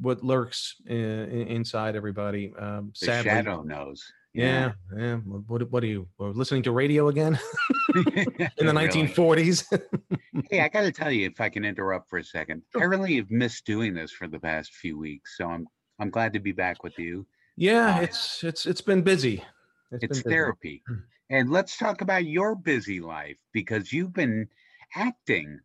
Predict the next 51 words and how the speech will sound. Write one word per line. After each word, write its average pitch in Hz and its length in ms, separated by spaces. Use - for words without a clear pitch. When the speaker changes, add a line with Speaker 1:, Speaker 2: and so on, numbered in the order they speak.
Speaker 2:
or 98 220
Speaker 1:
<laughs> - 240
Speaker 2:
something 87 520
Speaker 1:
Well, 165 240
Speaker 2:
that - 40
could 104 120
be 92 340
Speaker 1:
I - 60
guess - 160
a - 60
little 131 160
Speaker 2:
related 123 180
Speaker 1:
bit. - 60
Speaker 2:
to 175 260
acting. 87 640
Speaker 1:
<laughs> - 300
I 202 80
guess 226 220
to 185 220
a 170 40
degree 151 360
I've 143 140
been 170 520
<clears throat> 156 100
doing 160 140
a 147 40
little 135 220
acting, 123 320
yes. 135 220
<clears throat> - 260
I'm 139 320
getting 123 180
choked 120 240
up 131 160
thinking 196 220
about 101 180
it. - 200
Uh, 190 380
no, 190 260
Speaker 2:
<laughs> 208 140
Speaker 1:
actually, 208 320
um, 156 340
I 175 40
guess 294 100
it - 20
was 311 80
about 151 160
a - 20
month 120 280
ago. 98 340
Um, 98 480